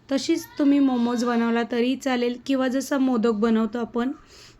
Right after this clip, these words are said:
तशा पद्धतीने बनवू शकता. काही चव तर सेमच लागणार आहे, पण इथं दिसायला थोडंसं सुंदर दिसण्यासाठी मी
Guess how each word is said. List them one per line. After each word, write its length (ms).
तशा 200
पद्धतीने 540
बनवू 360
शकता. 420
काही 140
चव 300
तर 120
सेमच 480
लागणार 400
आहे, 260
पण 120
इथं 260
दिसायला 480
थोडंसं 420
सुंदर 420
दिसण्यासाठी 720
मी 200